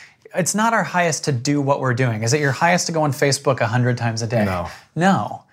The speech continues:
Speaker 1: But we still do it. So we live second highest and we miss out on the universe. So for me, it expands me to be in alignment with the universe in that moment.
Speaker 2: How important is developing skills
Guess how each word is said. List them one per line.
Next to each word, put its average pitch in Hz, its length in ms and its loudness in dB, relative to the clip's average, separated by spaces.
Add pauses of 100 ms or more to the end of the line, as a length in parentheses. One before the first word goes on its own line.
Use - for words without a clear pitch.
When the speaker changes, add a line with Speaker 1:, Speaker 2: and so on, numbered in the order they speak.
(140)
Speaker 1:
But 170 140 4
we 156 100 0
still 165 220 2
do 156 300 2
it. - 180 -4
So - 100 0
we 160 120 2
live 170 260 2
second 175 420 0
highest 123 400 0
and 139 80 -2
we 127 80 2
miss 131 220 0
out 131 120 2
on 123 120 2
the 117 60 -2
universe. 117 600 -4 (680)
So 147 340 2
for 156 160 -6
me, 190 260 2
it 175 80 2
expands 156 500 0
me 139 120 0
to 131 60 2
be 135 260 0
in 143 160 0
alignment 127 500 0
with 123 200 0
the 120 80 -2
universe 110 580 -2
in 113 260 -2
that 110 180 -4
moment. 101 360 -10 (680)
Speaker 2:
How 151 260 2
important 120 520 0
is 104 440 0
developing 101 600 0
skills 98 920 0